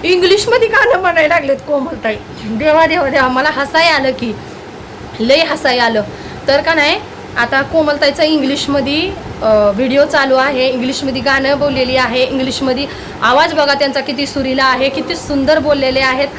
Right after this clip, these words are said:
तर चला, मी आता नॉर्मल एक तुम-, तुम्हाला व्हिडिओ कुठलाही असो, मोठा असो, लहान असो, तो कसा बघायचा, <coughs> कुठलाही व्हिडिओ इंग्लिशमध्ये असला तर कसा बघायचा, तो नॉर्मल तुम्हाला YouTube-वर दाखवते. आणि दुसरा व्हिडिओ येईल Chrome-मधनं,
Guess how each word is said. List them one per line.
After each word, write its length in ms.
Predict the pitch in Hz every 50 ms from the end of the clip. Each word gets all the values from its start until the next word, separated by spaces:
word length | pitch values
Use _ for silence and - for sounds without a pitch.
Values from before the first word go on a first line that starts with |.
| - - - - - - -
तर 120 | - 285 294
चला, 380 | 294 - 285 277 285 311 359 392 - - - - -
मी 120 | 269 285
आता 260 | 339 349 320 311 359 359
नॉर्मल 440 | 359 370 370 349 320 311 294 -
एक 340 | - 269 311 339 - - -
तुम-, 280 | 339 302 294 277 - -
तुम्हाला 240 | 302 285 294 311 320
व्हिडिओ 260 | 320 311 294 302 320
कुठलाही 380 | 311 330 311 - 277 294 320
असो, 260 | 311 254 233 - 247 233
मोठा 380 | 240 262 269 269 - - 277
असो, 260 | 294 285 277 294 311
लहान 320 | 277 254 233 240 262 269 277
असो, 220 | 262 - - 311
तो 220 | 302 - 339 339 339 - -
कसा 220 | 311 285 - 339
बघायचा, 440 | - 311 269 247 254 247 - 285 285
<coughs> 1900 | 320 311 - - - - - - - - - - - - - - - - - - - 311 - - - 214 196 190 - - - - - - - - - -
कुठलाही 340 | 302 - 269 269 269 302 330
व्हिडिओ 240 | 330 320 311 311
इंग्लिशमध्ये 560 | 311 311 311 285 285 269 - - 277 262 285 277
असला 320 | 262 254 - 233 220 240 262 - - - - - - - -
तर 60 | 302
कसा 380 | 311 311 - 302 269 285 302 311
बघायचा, 400 | 302 262 226 226 214 196 - 214
तो 220 | - - - 370
नॉर्मल 360 | 370 359 370 381 381 359 370 370
तुम्हाला 320 | 370 381 359 370 381 339
YouTube-वर 460 | 349 349 330 - 339 302 320 320 320
दाखवते. 380 | 302 302 302 302 277 240 214 247
आणि 140 | 247 262 277
दुसरा 280 | 330 339 - 320 330
व्हिडिओ 240 | 330 349 330 311 320
येईल 220 | 320 311 330 359 330 - -
Chrome-मधनं, 580 | 302 320 330 320 311 320 302 247 262 285 311